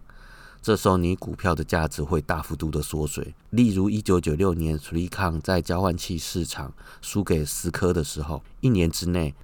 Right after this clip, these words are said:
它的市场份额就从百分之五十降到百分之十七。第二种结局是双方平分秋色，僵持不下。这种状况下，双方都无法扩张势力范围，因而会造成股价下跌。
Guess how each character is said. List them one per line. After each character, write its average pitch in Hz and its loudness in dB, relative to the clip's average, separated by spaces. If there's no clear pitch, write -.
它 98 0
的 87 0
市 90 -2
场 76 -2
份 80 0
额 73 -2
就 85 0
从 76 -6
百 78 -2
分 82 -2
之 82 -2
五 78 -2
十 71 -8
降 82 -2
到 78 -2
百 73 -8
分 71 -6
之 80 -2
十 80 -4
七。 - -4
第 160 4
二 151 6
种 90 2
结 90 2
局 85 0
是 87 0
双 104 2
方 98 2
平 92 -2
分 92 2
秋 87 2
色， 82 2
僵 95 2
持 - -4
不 80 -6
下。 - -4
这 135 2
种 85 4
状 90 4
况 87 2
下， 85 2
双 90 0
方 92 2
都 90 2
无 80 -2
法 78 -2
扩 87 2
张 85 0
势 - -2
力 82 0
范 80 -2
围， 64 -8
因 98 0
而 82 4
会 87 0
造 82 2
成 76 -4
股 - -10
价 82 -2
下 73 -2
跌。 - -8